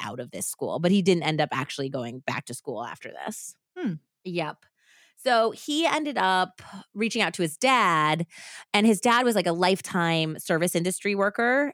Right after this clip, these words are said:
Speaker 1: and so he could work anywhere. He could basically get a bar job an-, anywhere, you know?
Speaker 2: Yep.
Speaker 1: So they decided to go on a father-son road trip, and they went to places like Savannah, Georgia, and Fort Lauderdale, Florida,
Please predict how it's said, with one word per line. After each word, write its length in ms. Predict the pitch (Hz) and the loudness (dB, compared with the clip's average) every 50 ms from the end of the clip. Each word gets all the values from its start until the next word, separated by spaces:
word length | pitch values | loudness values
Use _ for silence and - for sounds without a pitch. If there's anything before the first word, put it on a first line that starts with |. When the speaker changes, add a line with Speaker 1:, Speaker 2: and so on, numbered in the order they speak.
| - | 0
Speaker 1:
and 340 | - 202 190 185 180 170 170 | 2 4 4 4 4 2 2
so 100 | - 202 | 0 -2
he 100 | 196 214 | -2 -2
could 100 | 180 196 | 0 0
work 180 | 165 170 156 - | 0 0 0 2
anywhere. 380 | 139 147 131 139 - - - | 0 0 -2 -4 -8 -8 -8
He 140 | - 170 - | -6 -6 -6
could 180 | - 156 147 147 | -6 -6 -6 -4
basically 380 | 156 139 151 - 151 - 156 | -4 -4 -4 -6 -6 -6 -6
get 140 | 147 151 139 | -4 -4 -4
a 40 | 139 | -4
bar 220 | 143 139 135 147 | -4 -4 -6 -6
job 320 | 143 - 73 80 - - - - | -6 -8 -8 -8 -8 -8 -10 -10
an-, 140 | - 180 165 - | -8 -8 -8 -6
anywhere, 640 | 175 147 143 143 139 139 139 139 143 170 196 214 220 | -6 -6 -4 -4 -4 -4 -4 -2 -2 -2 -2 -2 -4
you 100 | 233 240 | -4 -2
know? 260 | 233 233 247 262 277 _ _ _ - - - - | -2 -2 -2 -2 -6 _ _ _ -20 -18 -12 -8
Speaker 2:
Yep. 120 | 190 170 | -6 -4
Speaker 1:
So 120 | 233 220 208 | -2 0 2
they 100 | 226 220 | 2 2
decided 420 | 233 269 - 254 208 214 220 208 | 0 0 0 0 2 2 0 -2
to 80 | - 214 | -2 -4
go 320 | 170 185 175 170 165 165 | -2 0 2 4 4 2
on 120 | 151 131 165 | 2 2 0
a 60 | 165 | -2
father-son 800 | - - 170 160 170 180 175 - - 175 160 156 151 147 151 - - - 165 151 | 0 0 0 2 2 2 0 -2 0 0 0 2 0 0 -4 -6 -10 -14 -8 -2
road 320 | 165 190 233 294 320 226 | 0 2 2 2 0 -2
trip, 400 | - - - 151 143 151 - - _ - - - - | -6 -10 -10 -8 -8 -8 -10 -12 _ -20 -20 -12 -6
and 140 | - 165 170 | -2 0 0
they 60 | 160 | 0
went 160 | 156 151 147 | 0 -2 -4
to 60 | - - | -6 -6
places 340 | 156 147 147 147 147 139 | -6 -4 -4 -4 -6 -6
like 160 | 139 131 139 - | -6 -8 -6 -4
Savannah, 360 | - 156 156 147 143 147 156 | -4 -2 -2 -2 -2 -2 -4
Georgia, 540 | - 254 285 285 269 - 262 247 247 240 - | -2 0 0 0 0 2 2 2 2 2 0
and 200 | - 180 165 151 | 0 -2 -2 -4
Fort 180 | - - 151 - | -6 -8 -6 -4
Lauderdale, 580 | 180 208 220 220 226 220 220 220 208 208 202 196 | 0 0 2 2 2 2 2 2 2 2 2 0
Florida, 580 | - 196 175 165 165 165 170 165 160 160 160 | 0 0 2 2 2 2 2 2 0 -2 -4